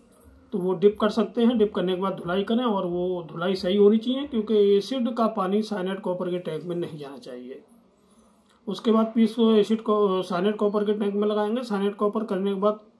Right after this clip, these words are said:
पीस को washing करेंगे। Washing के बाद फिर हम जो है दो परसेंट sulfuric acid में उसको wash करेंगे।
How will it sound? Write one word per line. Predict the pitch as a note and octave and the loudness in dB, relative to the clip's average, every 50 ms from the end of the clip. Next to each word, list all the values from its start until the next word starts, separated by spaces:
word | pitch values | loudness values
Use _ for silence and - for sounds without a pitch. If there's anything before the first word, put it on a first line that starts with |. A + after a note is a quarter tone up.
| - G#3+ | -8 -6
पीस | G#3 G3 | -6 -6
को | - - G3+ F3 D#3+ D#3 - - - _ _ _ _ _ _ A3 | -2 -2 -4 -4 -4 -10 -18 -20 -20 _ _ _ _ _ _ -8
washing | E3+ E3+ F3+ F3+ - A#3 G#3 G#3 | -2 0 0 0 2 0 0 2
करेंगे। | A3+ A3+ B3 C4+ C#4 | 0 0 0 0 0
Washing | A#3+ G3 F#3+ F#3+ - A#3 A#3 | 0 0 0 0 0 0 0
के | A#3+ | 2
बाद | A#3 A#3 A#3 | 0 0 0
फिर | A#3 - C4 C4 B3 | -2 -2 -2 0 0
हम | F3 G#3+ A3+ | 4 2 2
जो | G3 G3 F#3 | 4 2 0
है | E3+ G3 F3 | 0 -2 -2
दो | G3 G3 | -2 -4
परसेंट | F#3+ - F#3 F3+ - F#3+ F#3+ F3+ | -2 -4 -6 -6 -4 -6 -8 -6
sulfuric | - E3 D#3+ - G#3 F3 F3 F3+ | -8 -10 -10 -8 -8 -8 -4 -4
acid | G3+ G3 F#3+ F3+ | -4 -4 -4 -10
में | F#3 F#3+ F3 E3+ | -8 -8 -8 -8
उसको | E3 - _ G#3 E3+ D#3+ D#3 - - _ _ _ _ _ _ _ _ _ _ _ _ _ _ _ _ _ _ _ _ G3 | -8 -8 _ -8 -8 -8 -8 -10 -12 _ _ _ _ _ _ _ _ _ _ _ _ _ _ _ _ _ _ _ _ -10
wash | F3 F3 F3+ F3+ - | -4 -2 -2 -2 -2
करेंगे। | - G#3 F#3+ F#3+ G3+ G#3+ B3 - | -4 -4 -2 -2 -2 -4 -4 -6